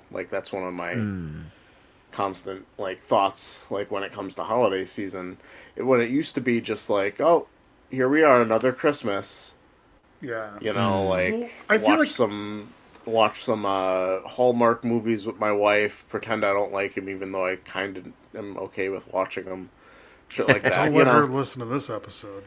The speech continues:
Speaker 1: Yeah, she won't. Come
Speaker 3: <laughs>
Speaker 1: on.
Speaker 3: That's true. That's true.
Speaker 1: This, this,
Speaker 3: I
Speaker 1: this lead is buried pretty deep
Speaker 3: I
Speaker 1: at this point. <laughs>
Speaker 3: I feel like there's a certain age, like, when you're a kid, and even, like, as a young adult,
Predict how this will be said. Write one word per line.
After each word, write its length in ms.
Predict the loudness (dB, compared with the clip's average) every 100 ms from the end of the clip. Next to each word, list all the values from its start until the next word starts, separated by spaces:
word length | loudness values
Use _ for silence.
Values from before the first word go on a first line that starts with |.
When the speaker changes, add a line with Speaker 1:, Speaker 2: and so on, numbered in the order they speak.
| -2
Speaker 1:
Yeah, 200 | 0 0
she 180 | 0 0
won't. 280 | 0 8 8 8
Come 180 | 4 4
Speaker 3:
<laughs> 0 |
Speaker 1:
on. 280 | 4 0 2
Speaker 3:
That's 220 | 0 -2
true. 300 | -4 -8 -10 -12
That's 140 | -14
true. 280 | -14 -14 -16 -20 _ -20 -20 -20 -20 -18 -18 -8
Speaker 1:
This, 220 | -8 -6
this, 440 | -6 -8 -8 -12 -10
Speaker 3:
I 120 | -8
Speaker 1:
this 260 | -8 -12 -4
lead 220 | -2 0
is 240 | -2 -4
buried 420 | -6 -2 0 -2 -4
pretty 260 | -6 -6
deep 260 | -6 -8 -8 0
Speaker 3:
I 220 | 2 2 0 -16 -20 -20 -20 -14 -10
Speaker 1:
at 120 | -6
this 200 | -6 -6
point. 340 | -6 0 2 2 -4
<laughs> 160 | 0
Speaker 3:
I 140 | 6 6
feel 240 | 4 2
like 300 | 4 4 2
there's 260 | 2 2 2
a 140 | 0
certain 360 | 0 -2 0 0
age, 220 | 0 0
like, 180 | -2 0
when 120 | 2
you're 160 | 4 2
a 100 | 0
kid, 540 | 4 6 6 2 -8 -20 -20 _ -6
and 140 | -2 2
even, 320 | 4 4 2
like, 180 | 0 0
as 140 | -2
a 80 | -2
young 300 | 2 2 2
adult, 420 | 0 -4 -4 -6